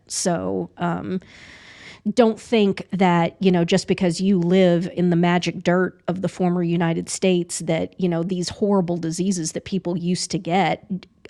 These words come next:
uh, that it can't happen, or malaria can't happen, or anything like that.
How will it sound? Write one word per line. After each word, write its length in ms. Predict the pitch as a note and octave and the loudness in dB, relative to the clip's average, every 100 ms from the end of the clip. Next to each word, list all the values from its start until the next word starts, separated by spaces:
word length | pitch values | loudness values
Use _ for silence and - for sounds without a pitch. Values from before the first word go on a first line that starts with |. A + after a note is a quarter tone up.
| - | -2
uh, 120 | G#3+ - F#3+ | -2 0 0
that 180 | F#3+ F#3 | 2 2
it 80 | - | 2
can't 240 | G#3+ F#3+ E3+ | 2 2 2
happen, 380 | F3+ G#3 - | 0 0 -4
or 100 | F#2 | -4
malaria 720 | F3 F3+ G3 G#3 A3+ G3 F3 F#3 | 2 4 6 8 8 6 2 -2
can't 300 | F3+ F3+ F3+ | -4 -4 -2
happen, 340 | E3+ - F3 | -2 -2 -4
or 40 | |
anything 340 | E3+ F3+ F3 F3 | -2 -2 -2 -2
like 160 | E3+ | -2
that. 180 | E3+ D#3 | -2 -4